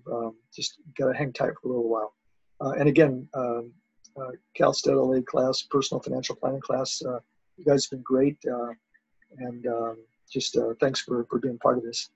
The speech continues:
So that'll wrap it up for tonight. Uh, we will continue next week, uh, uh, even though we don't have class, we'll, we'll continue doing these, uh, Wednesday night, uh, uh,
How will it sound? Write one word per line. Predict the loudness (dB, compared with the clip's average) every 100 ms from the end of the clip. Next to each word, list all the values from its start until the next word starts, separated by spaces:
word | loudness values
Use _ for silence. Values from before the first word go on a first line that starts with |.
| _ 4
So | 8
that'll | 10 12
wrap | 10 10
it |
up | 6 6
for |
tonight. | 2 6 6 6 2
Uh, | 4
we | 8
will | 10 10
continue | 8 6 6 8
next | 6 4 2
week, | 4 4 4 -2
uh, | 2 2 0 -6 -20 _ _ _ -8
uh, | -4 0
even | 0 4
though | 8
we | 10
don't | 8 6
have | 0
class, | 4 4 4 2
we'll, | -4 -4
we'll | -10
continue | -8 -4 0 0
doing | -2 -4
these, | -6 -6 -8 -4
uh, | -4 -4 -8 _ _ -2
Wednesday | 0 0 0
night, | 2 0 -2 _ -4
uh, | -4 -6 _ _ _ _ _ _ -8
uh, | -6 -4 -6